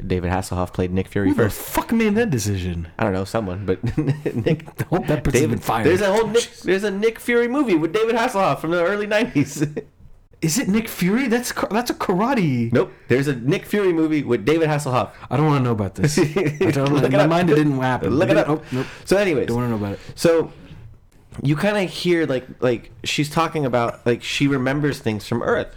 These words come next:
Speaker 1: right? So Carol Danvers
Speaker 2: Is
Speaker 1: is
Speaker 2: of Earth.
Speaker 1: is of Earth, but then she goes
Speaker 2: She Peter Quills it.
Speaker 1: She Peter Quills it. And it looks like she's in Kree, right? So she was a Kree soldier.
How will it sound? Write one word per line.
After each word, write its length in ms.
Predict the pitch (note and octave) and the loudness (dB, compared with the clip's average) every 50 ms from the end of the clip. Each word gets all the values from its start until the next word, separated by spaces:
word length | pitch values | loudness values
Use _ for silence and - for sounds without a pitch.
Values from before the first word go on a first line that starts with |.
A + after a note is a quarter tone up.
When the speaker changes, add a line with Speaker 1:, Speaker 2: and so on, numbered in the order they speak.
| - - | -8 -4
Speaker 1:
right? 300 | G#2 G#2 G#2+ C3 E3 - - - - - - - _ - _ _ _ _ _ _ | -2 0 0 0 -2 -6 -10 -18 -20 -20 -20 -20 _ -20 _ _ _ _ _ _
So 380 | - - D3+ C#3+ C#3+ - - - - - - - - | -2 0 0 2 2 -2 -6 -10 -18 -20 -20 -20 -16
Carol 280 | - - F3+ F3+ F#3+ F3 | -6 -2 0 0 0 0
Danvers 640 | D3 E3+ F#3+ G3+ F3+ D3 C#3 C3 B2+ B2 B2 - - - - - - _ _ - | 0 0 -2 -2 -2 -2 -2 -2 -2 -4 -8 -12 -16 -20 -20 -20 -20 _ _ 0
Speaker 2:
Is 100 | B2+ C#3 D3 C#3+ C#3 - | 2 2 2 2 0 -6
Speaker 1:
is 40 | - - - B2 | -12 -8 -2 0
Speaker 2:
of 160 | C#3 C#3 C#3 | 0 2 2
Earth. 240 | C#3+ C3 A#2 - - | 2 2 2 2 2
Speaker 1:
is 200 | C#3+ D3 C3 - | 2 0 0 0
of 340 | - C3+ D#3 E3 C#3+ - - | 0 0 0 0 0 0 0
Earth, 340 | D#3 G#3 F#3 D#3+ D#3+ D#3 - - - - - - - | 0 2 4 2 2 0 -4 -14 -20 -20 -20 -6 -2
but 140 | - C3 B2+ | -2 0 0
then 180 | - D3 C#3+ | 0 0 0
she 260 | C#3 - - - C#3+ B2+ | -2 -4 -2 -2 -2 0
goes 440 | B2 C3+ D#3 D#3+ D#3 D3+ C#3+ D3 - - | 2 4 4 4 4 2 0 -4 -6 -6
Speaker 2:
She 120 | - C#3 | -6 -2
Peter 220 | - - E3+ C#3+ C#3+ | 0 2 2 2 2
Quills 320 | - - F3 D#3 C3 G2+ | 2 2 2 2 2 0
it. 100 | G2+ F2+ | -2 -4
Speaker 1:
She 100 | - - | -4 -2
Peter 240 | - - D3 C#3+ D3 | 0 2 2 2 0
Quills 280 | C#3+ - A3+ A#3 G3 C#3+ | 0 2 2 2 2 0
it. 180 | A2+ - - - - - - - - - | -2 -4 -6 -10 -20 -20 -20 -20 -8 -2
And 320 | - B2 C3+ C#3 C3+ G2 - - - - | 0 0 0 0 -2 -4 -8 -4 -2 0
it 80 | D3 | 2
looks 260 | C#3+ D3+ F#3 F3+ - | 2 2 0 0 0
like 80 | F3 D3+ | -2 -2
she's 220 | - - D#3 C3 | 0 -2 -2 -2
in 100 | C3 C3 | -2 -4
Kree, 360 | A#2+ - - A3+ F3+ A2 - - - - | -4 -4 -4 -2 -2 -2 -4 -8 -8 -4
right? 220 | - A2 B2 C#3 C#3+ | 0 0 0 0 -2
So 80 | C3+ | -4
she 160 | A#2+ - C#3 C3 | -4 -2 -2 -2
was 160 | B2 A#2+ A#2 | -2 0 -2
a 80 | A2 | -2
Kree 300 | - - - C#3 B2+ A#2+ | -4 -4 -4 -4 -2 -2
soldier. 420 | - - E3+ F3+ E3+ A2+ F#2 F2 | -2 -2 -2 -2 0 -4 -6 -8